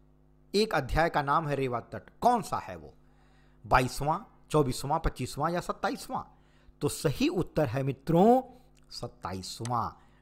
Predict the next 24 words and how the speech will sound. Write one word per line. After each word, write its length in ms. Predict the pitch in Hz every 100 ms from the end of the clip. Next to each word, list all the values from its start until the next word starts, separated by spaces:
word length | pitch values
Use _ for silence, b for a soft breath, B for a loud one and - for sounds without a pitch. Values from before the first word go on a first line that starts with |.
| -
डी 240 | 107 143
विकल्प 400 | 151 123 - 110 - b b
सही 400 | - - 98 101 -
है। 260 | - - b b b -
यहाँ 240 | 156 185
बात 260 | 156 165 160
हो 120 | 160
रही 260 | 170 190 175
है, 240 | 147 123 127 - - - -
क्षमा 240 | - 165
करें, 280 | 160 131 151 b b b
बीच 140 | 120 120
बीच 220 | 127 -
में 100 | 127
कभी 200 | 127 123
कंप्यूटर 640 | 127 117 113 135 123 - b b b -
महाराज 380 | 117 127 127 120
कुछ, 240 | 127 -
कुछ 160 | - 123
न 100 | 123
कुछ 300 | - 123 -
दिखा 280 | 113 - 131
देते 280 | 120 113 107
हैं। 140 | 127